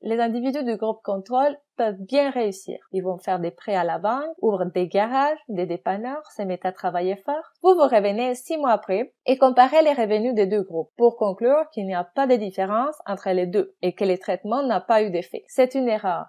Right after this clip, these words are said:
À cause de l'évaluation et sans avoir reçu les traitements, les agents ont modifié leur comportement. Votre contrat factuel n'est plus bon. En somme, lorsque vous planifiez une évaluation d'impact, en particulier un R C T,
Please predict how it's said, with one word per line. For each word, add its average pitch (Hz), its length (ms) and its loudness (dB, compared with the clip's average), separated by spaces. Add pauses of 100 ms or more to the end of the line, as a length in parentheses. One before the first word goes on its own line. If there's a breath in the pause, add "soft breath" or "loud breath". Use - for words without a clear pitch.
À 208 240 -2
cause 320 200 2
de 277 80 4
l'évaluation 185 880 2
et 190 100 0
sans 294 300 -4
avoir 247 320 6
reçu 226 240 -4
les 202 100 -2
traitements, 196 400 -6
les 202 240 -2
agents 220 320 0
ont 208 100 -2
modifié 247 460 -2
leur 214 160 0
comportement. 185 760 -6
Votre 208 360 -2
contrat 190 340 -4
factuel 262 460 -2
n'est 202 120 -2
plus 214 220 -10
bon. 180 240 -2 (140)
En 202 160 -2
somme, 254 340 0 (120)
lorsque 214 280 -4
vous 208 120 4
planifiez 277 600 -2
une 214 100 -2
évaluation 190 440 2
d'impact, 190 500 0
en 165 80 -8
particulier - 540 -2
un 180 260 -2
R 175 40 -8
C - 160 -18 (100)
T, 233 60 -10